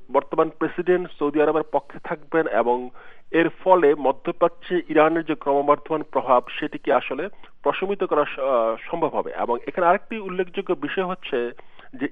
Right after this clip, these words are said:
ইসরায়েল, যে ইসরায়েলও কিন্তু তার যে পররাষ্ট্রনীতি, সেখানেও কিন্তু ইসরায়েল মনে করছে যে ইরান হচ্ছে তার জন্য হুমকি স্বরূপ।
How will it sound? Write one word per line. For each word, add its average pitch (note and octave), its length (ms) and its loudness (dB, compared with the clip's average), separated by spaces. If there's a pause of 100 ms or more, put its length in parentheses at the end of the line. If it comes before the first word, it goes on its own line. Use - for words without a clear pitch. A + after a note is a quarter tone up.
ইসরায়েল, E3+ 480 6
যে D#3 360 -2
ইসরায়েলও F3+ 380 0
কিন্তু G3+ 520 -8
তার D#3 120 0
যে D3+ 80 -4
পররাষ্ট্রনীতি, D#3+ 760 -2 (120)
সেখানেও G#3+ 300 -4
কিন্তু G#3 340 -8
ইসরায়েল E3 280 0
মনে D3 200 0
করছে D3 580 -4
যে C3+ 140 -8 (100)
ইরান F3+ 280 6
হচ্ছে F3+ 480 -6 (500)
তার C3 420 10
জন্য C#3 500 -2 (100)
হুমকি G3+ 220 -4
স্বরূপ। G2 300 -6